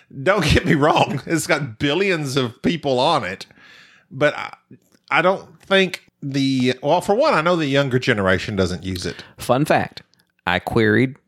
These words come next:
Speaker 2: several of my coworkers and
Speaker 1: Okay.
Speaker 2: employees,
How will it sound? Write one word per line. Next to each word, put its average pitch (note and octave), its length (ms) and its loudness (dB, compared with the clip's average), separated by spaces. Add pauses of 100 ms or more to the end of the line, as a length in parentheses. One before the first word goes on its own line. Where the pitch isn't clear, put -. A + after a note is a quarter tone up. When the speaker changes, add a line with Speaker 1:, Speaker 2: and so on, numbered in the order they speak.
(100)
Speaker 2:
several G#2+ 440 0
of G#2 40 0
my G#2 140 2
coworkers A2 640 0
and A#2+ 120 -2
Speaker 1:
Okay. G2+ 60 2
Speaker 2:
employees, A#2 680 0